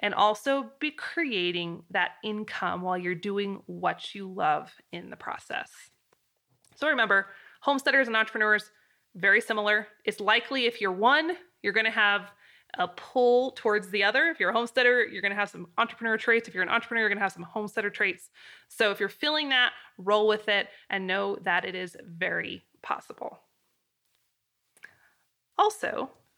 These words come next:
for those of you who are ready to create a little extra income from your homestead, but you've been feeling a little unsure of how to get to that point, or maybe you're just overwhelmed at all the options out there, I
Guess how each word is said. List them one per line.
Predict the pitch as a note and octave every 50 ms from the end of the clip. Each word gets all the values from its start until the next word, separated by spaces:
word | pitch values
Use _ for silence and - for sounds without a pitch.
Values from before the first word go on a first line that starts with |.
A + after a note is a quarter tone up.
| _ _ _
for | - - D4
those | B3 C#4+ D#4 E4 E4 E4
of | F#4 F4+
you | F#4+ C#4+ C#4 C#4 C4+ C4+ C#4 B3 -
who | - C4+ B3 A#3+
are | G#3+ G3+ F#3+ F3+
ready | F3 F3+ F#3+ A#3+ C4 C#4+ C#4+ C#4
to | C4+ - C4
create | B3 - - - - B3 A#3 A#3 A#3 A#3 A3+ - -
a | -
little | A#3+ B3+ C#4+ C#4+
extra | C4+ - - - - -
income | A3 A3 - - A3+ G#3+
from | - A3 G#3
your | G3+ G3
homestead, | F#3+ G3+ F#3+ G3 - - G#3+ G3 F#3
but | E3+ G3+ - -
you've | - G#3+ G3+ F3
been | G#3+ G#3 G3+
feeling | G3+ - - C#4+ C#4+ C#4+ C4+
a | - -
little | A3 G#3+ G#3 -
unsure | - G#3+ G#3 G3+ - - - A3 G#3 -
of | G#3 G3+ F3+ -
how | - - - - G3+ G3+ G3+ G3 G3 G3 G3+ G3+ - - - - - _ _ _
to | - A#3
get | F#3+ E3 E3+ - G#3+ -
to | - A#3
that | G#3 G3+ - -
point, | - - C#4 C4+ B3+ -
or | A#3
maybe | A3+ A3+ A#3+ D4+
you're | E4 E4 C#4+
just | A#3+ A#3 - - -
overwhelmed | - G3+ F#3+ F#3+ G#3 G#3 F#3+ F#3+ F3+ F#3+ G3 G3+ G#3 A3 G#3+ - - _ - - - - -
at | - - F#3+ -
all | - F#3 F#3 G3+
the | F#3 F#3+ F#3
options | - - F3+ - - - - A3+ A3 A3
out | A3+ A3 A3 -
there, | B3+ C4 C#4+ F4+ G4+ - _ _ _ _ _ _ _ _ _ _ _
I | - B3 C#4+ E4+ G4+ G#4+